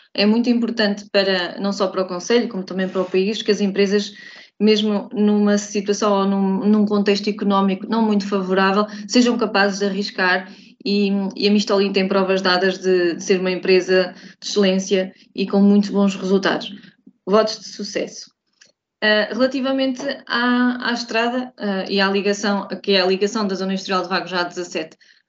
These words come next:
ahm, isto é um pouquinho ao jeitinho português, não, não criticando o povo português, como é lógico, <laughs> como, como eu sou também portuguesa, não vou criticar.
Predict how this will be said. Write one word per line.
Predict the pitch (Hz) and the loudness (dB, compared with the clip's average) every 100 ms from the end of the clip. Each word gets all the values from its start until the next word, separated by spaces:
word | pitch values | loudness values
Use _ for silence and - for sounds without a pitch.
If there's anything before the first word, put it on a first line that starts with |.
| _ _ 190 | _ _ -2
ahm, | 196 190 185 185 - 208 | 0 0 -2 -8 -10 -10
isto | - | -2
é | 285 | 0
um | 285 | 0
pouquinho | 269 285 277 | -2 0 2
ao | 277 | 2
jeitinho | 262 262 262 262 | 2 0 2 0
português, | 254 - 240 233 175 156 - - 294 | 0 -4 0 2 2 0 -12 -16 -8
não, | 220 185 196 - | -4 0 0 -2
não | - 208 214 208 | 0 2 4 2
criticando | 214 202 196 208 196 180 | 2 2 0 0 0 0
o | |
povo | 190 190 - | -2 -2 -8
português, | - 190 180 180 | -4 2 2 0
como | 175 | -4
é | 165 | -4
lógico, | 165 160 - - - | -4 -4 -10 -16 -20
<laughs> | - | -6
como, | 190 208 - - | 4 4 4 -8
como | - 190 | -6 -2
eu | 185 | 0
sou | 185 196 | 0 0
também | 190 190 | 2 0
portuguesa, | 190 - 208 220 | -2 2 2 4
não | 214 | 2
vou | 202 202 | 0 0
criticar. | 208 202 196 165 - | -2 0 -2 -2 -6